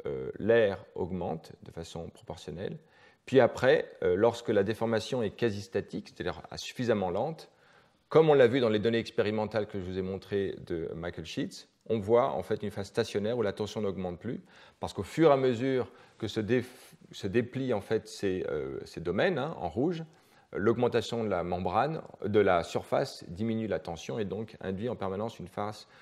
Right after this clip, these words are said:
où le, où celle-ci n'augmente plus, jusqu'au moment où l'ensemble du réservoir, en fait, est, euh, déplété, et à ce moment-là, la tension de la membrane augmente de nouveau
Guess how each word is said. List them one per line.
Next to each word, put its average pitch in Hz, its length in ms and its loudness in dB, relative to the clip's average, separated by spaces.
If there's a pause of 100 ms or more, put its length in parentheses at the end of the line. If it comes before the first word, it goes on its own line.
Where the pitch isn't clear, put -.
(220)
où 90 80 -8
le, 85 180 -4
où 90 140 -4
celle-ci 104 340 -4
n'augmente 90 340 0
plus, - 260 -20 (400)
jusqu'au 117 280 0
moment 120 300 4
où 110 60 4
l'ensemble 117 320 0
du 113 60 2
réservoir, 104 560 0
en 82 80 -12
fait, - 320 -8
est, 85 360 -4
euh, 53 260 -4 (380)
déplété, 95 640 -2 (360)
et 87 60 -4
à 85 60 -4
ce - 120 -10
moment-là, 104 200 4
la 131 120 8
tension 113 360 -2
de 107 60 -2
la 90 60 -2
membrane 85 460 -2
augmente 107 520 -4 (120)
de 95 140 -2
nouveau 98 460 -2